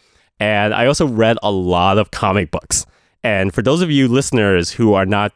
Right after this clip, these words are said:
aware of how comic book readers used to work back in the olden days, what would happen is that there would be one day a week when all the new comic titles would come out.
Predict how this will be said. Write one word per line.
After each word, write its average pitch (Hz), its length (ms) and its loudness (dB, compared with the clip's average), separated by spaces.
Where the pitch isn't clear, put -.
aware 107 520 2
of 95 80 -2
how 92 220 -2
comic 110 440 -2
book 143 160 -2
readers 139 560 2
used 104 380 0
to 156 100 4
work 135 360 2
back 107 220 -2
in 107 100 0
the 98 100 2
olden 107 280 2
days, 151 300 2
what 139 220 0
would 175 140 0
happen 135 340 -2
is 98 140 0
that 98 120 -4
there 101 100 4
would 95 100 2
be 95 120 0
one 101 340 2
day 156 160 0
a 156 80 2
week 98 420 -2
when 95 200 -2
all 104 280 2
the 135 100 2
new 127 200 2
comic 123 420 -2
titles 90 420 -2
would 92 140 -4
come 98 160 -4
out. 82 180 -4